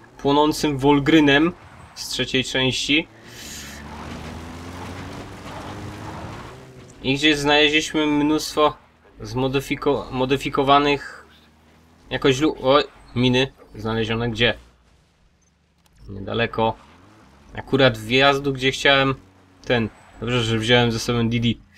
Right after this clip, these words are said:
A, no i też Didi, właśnie.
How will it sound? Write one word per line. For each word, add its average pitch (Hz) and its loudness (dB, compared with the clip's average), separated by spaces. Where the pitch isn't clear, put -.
A, 120 2
no 165 2
i 214 2
też - 0
Didi, 113 0
właśnie. 110 -2